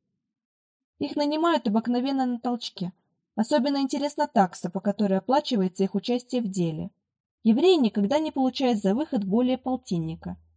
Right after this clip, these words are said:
Русский берёт рубль, полтора и даже два, в зависимости от важности и продолжительности дела.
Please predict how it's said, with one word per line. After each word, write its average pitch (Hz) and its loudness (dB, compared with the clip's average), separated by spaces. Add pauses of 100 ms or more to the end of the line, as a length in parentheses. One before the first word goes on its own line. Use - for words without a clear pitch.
(360)
Русский 269 2
берёт 214 4
рубль, 196 2 (180)
полтора 220 2 (100)
и 196 2
даже 196 4
два, 180 4
в 254 0
зависимости 196 0
от 170 -4
важности 214 2
и 170 0
продолжительности 214 -2
дела. 170 -4